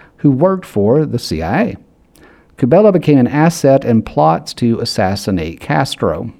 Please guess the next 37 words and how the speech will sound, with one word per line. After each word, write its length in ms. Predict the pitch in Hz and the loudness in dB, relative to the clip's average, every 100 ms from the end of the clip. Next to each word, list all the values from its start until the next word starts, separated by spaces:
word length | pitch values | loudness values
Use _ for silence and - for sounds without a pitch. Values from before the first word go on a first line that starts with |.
| _ _ _ _ _ - _ - | _ _ _ _ _ -20 _ -4
In 160 | 117 | 0
one 200 | 127 208 | 2 4
episode, 520 | 185 156 - 120 120 147 | 2 2 0 2 4 4
he 100 | 117 | 2
was 160 | 151 | 0
given 280 | 98 85 143 | -2 -2 0
a 100 | 160 | -2
poison 600 | 170 - 85 98 117 160 | -6 -6 -6 -2 2 4
pen. 420 | 190 262 107 107 - _ _ _ _ _ _ _ _ | 4 2 0 -4 -10 _ _ _ _ _ _ _ _
The 240 | 160 175 170 | 0 2 2
C 240 | - 254 | 2 2
I 180 | 277 131 | 4 4
A 100 | 156 | 2
cut 260 | 165 156 - | 2 -2 -2
ties 400 | - 165 180 147 | -4 -2 0 0
with 140 | 135 | 0
him 280 | 113 120 113 | 0 0 0
in 200 | 98 104 | 0 -2
nineteen 500 | 110 127 - 127 117 | 0 -2 -2 -2 -2
sixty-five, 1000 | - 98 - 101 101 175 151 107 113 - - | -2 -12 -10 -10 -2 -2 0 0 -2 -4 -6
believing 500 | 113 110 175 214 208 | -2 0 0 2 2
him 220 | 143 143 131 | 4 4 4
to 80 | |
be 200 | 107 101 | 0 -2
too 380 | 98 - 170 170 | -4 -4 -2 0
risky 440 | 151 123 120 - 123 | 2 0 -2 -4 -2
an 180 | 101 | -4
asset. 640 | 107 98 101 - - - - _ _ _ _ _ - - _ _ - | -6 -8 -8 -10 -12 -14 -20 _ _ _ _ _ -20 -20 _ _ 0
It 100 | 156 | 0
appears 400 | 151 - 247 220 | 0 2 2 4
he 80 | 156 | 6
was 220 | 139 123 | 6 4
discovered 680 | - - 156 143 135 113 101 | -2 -2 2 4 4 2 0
by 260 | 143 160 | 0 0
Castro 680 | 147 127 104 - - 98 92 | -2 -2 -2 -4 -2 -2 -2
soon 400 | 95 - 113 104 | -6 -4 0 0
after. 540 | 85 76 - - - | 0 -4 -10 -14 -14